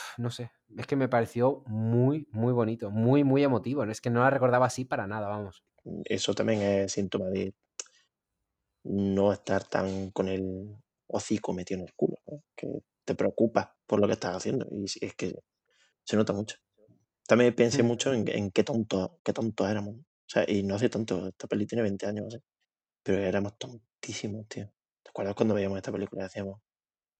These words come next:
Speaker 2: "Fua, la tengo que
Speaker 1: Esto
Speaker 2: ver,
Speaker 1: me
Speaker 2: la tengo
Speaker 1: pasó
Speaker 2: que,
Speaker 1: a
Speaker 2: la tengo
Speaker 1: mí
Speaker 2: que ver del derecho"? Vete a tomar por culo. Ya está.
Speaker 1: Ya, ya. Esto me
Speaker 2: <laughs>
Speaker 1: pasó a mí cuando, hace poco que vi Origen y pensé, "Vamos a ver, pero si es que está mascada, no, lo siguiente".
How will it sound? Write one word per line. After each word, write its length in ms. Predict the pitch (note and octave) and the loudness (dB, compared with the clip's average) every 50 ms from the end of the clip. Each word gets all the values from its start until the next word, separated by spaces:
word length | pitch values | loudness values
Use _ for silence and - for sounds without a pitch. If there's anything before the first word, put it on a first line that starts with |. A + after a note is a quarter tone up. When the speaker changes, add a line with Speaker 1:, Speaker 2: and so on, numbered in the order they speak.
| _ _ | _ _
Speaker 2:
"Fua, 200 | - - - - - - - _ _ _ | -10 -10 -10 -10 -12 -16 -20 _ _ _
la 100 | - - | -8 -4
tengo 140 | - - G2+ | -2 0 4
que 60 | - | 6
Speaker 1:
Esto 80 | A2 G3 | 6 8
Speaker 2:
ver, 80 | F#3+ F#3 | 8 8
Speaker 1:
me 80 | F3 | 8
Speaker 2:
la 80 | - - | 8 10
tengo 120 | - A2 | 10 8
Speaker 1:
pasó 100 | - D#3 | 8 6
Speaker 2:
que, 0 | D#3 | 6
Speaker 1:
a 60 | C3+ | 6
Speaker 2:
la 80 | G#2+ G#2+ | 8 10
tengo 120 | A#2 A2+ | 8 10
Speaker 1:
mí 20 | - | 10
Speaker 2:
que 60 | A#2+ | 10
ver 120 | A2+ B2 B2 | 10 10 10
del 160 | B2+ A#2+ A2 | 8 8 8
derecho"? 360 | A2+ G#2+ G#2+ G#2+ - - - _ _ _ _ | 6 4 4 2 0 -6 -10 _ _ _ _
Vete 140 | G#2+ - - | -4 -4 -4
a 20 | - | -8
tomar 200 | - - - - | -8 -16 -20 -20
por 140 | _ _ _ | _ _ _
culo. 220 | _ _ _ _ _ _ _ _ - | _ _ _ _ _ _ _ _ -4
Ya 60 | G2+ | 0
está. 140 | C#3 C3 B2+ | 2 6 8
Speaker 1:
Ya, 200 | B2+ B2 B2 A#2+ | 8 8 8 8
ya. 260 | A#2+ A#2+ A#2+ A#2+ - - | 6 4 4 2 2 2
Esto 320 | C#3+ D3+ - - E3 F3 | 2 4 6 8 8 8
me 140 | F3 F3+ E3 | 10 8 8
Speaker 2:
<laughs> 20 | |
Speaker 1:
pasó 280 | C#3+ D3+ D3 - - D3+ | 8 6 6 6 4 4
a 60 | D3+ | 4
mí 420 | C#3+ C#3+ D3+ E3+ F#3 G3+ G#3 - - | 4 4 4 4 4 4 2 0 0
cuando, 360 | - C#3+ C#3 C3+ C3 C3 A#2+ A#2 | 2 4 4 4 4 0 2 2
hace 240 | B2 B2 B2+ D3 C3 | 2 2 2 0 0
poco 260 | C3+ C#3+ C#3+ D#3+ D#3 | 0 2 2 2 2
que 140 | - C#3+ B2 | 2 0 0
vi 180 | A#2 A#2+ C3 | 2 4 4
Origen 580 | C3 B2 A#2+ A#2+ A#2 - A#2+ G2+ G#2 A2 - _ _ _ _ _ _ | 4 4 4 2 -2 -4 -6 -8 -8 -10 -14 _ _ _ _ _ _
y 120 | _ B2+ B2+ | _ -4 0
pensé, 460 | B2+ A#2 A2+ A2 - - G2+ F#2+ F#2 F#2+ | 0 0 0 -2 -2 -4 -4 -4 -4 -2
"Vamos 300 | G2 G#2 A#2 C3 B2+ D#3 | -2 -2 0 0 2 2
a 80 | C3+ | 2
ver, 220 | A#2 G2 F2 D#2+ - - _ _ _ _ _ _ _ _ _ _ _ _ _ _ _ _ _ | 2 2 -2 -6 -10 -16 _ _ _ _ _ _ _ _ _ _ _ _ _ _ _ _ _
pero 160 | - G#2+ G#2 | -8 -8 -8
si 120 | - - A#2+ | -4 -4 -4
es 80 | A2 | -4
que 100 | - - | -2 -6
está 520 | B2+ B2+ - - B2 C3 D#3+ G3+ - B2+ - - | -6 -4 0 4 6 6 6 4 2 -4 -6 -2
mascada, 640 | A#2+ A2 G#2 - - - - A2+ B2+ C#3+ E3 D#3 | -2 0 0 -2 -6 -4 0 2 4 6 6 6
no, 220 | C#3 C3+ C#3 C#3 B2+ | 6 6 6 6 6
lo 180 | A2+ A2+ A2+ | 6 4 2
siguiente". 760 | - - A#2 G#2+ G2 G2 A2+ C3 D3+ D#3 C#3+ B2+ - - - | 2 0 -6 -6 -6 -4 -2 0 0 0 2 0 0 0 0